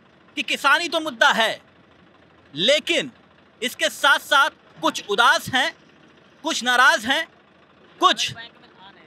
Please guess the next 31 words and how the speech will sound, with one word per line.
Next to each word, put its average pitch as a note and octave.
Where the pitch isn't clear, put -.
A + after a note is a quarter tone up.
मानने B3
के D#4+
लिए D#4+
तैयार C#4
हैं D4
कि C#4+
हाँ, B3
सरकार B3
ने B3
कुछ A3
किया D3
है, -
मगर D4
लखीमपुर D4+
खीरी C#4
कांड C#4
का D4
असर C4
यहाँ G#3
पर B3
इस F3+
बार E3+
कम D#3
है। -
तो A3+
ऐसी C4
तमाम D#4
रिपोर्ट्स D#4
ग्राउंड C#4+
ज़ीरो D4+
से G#3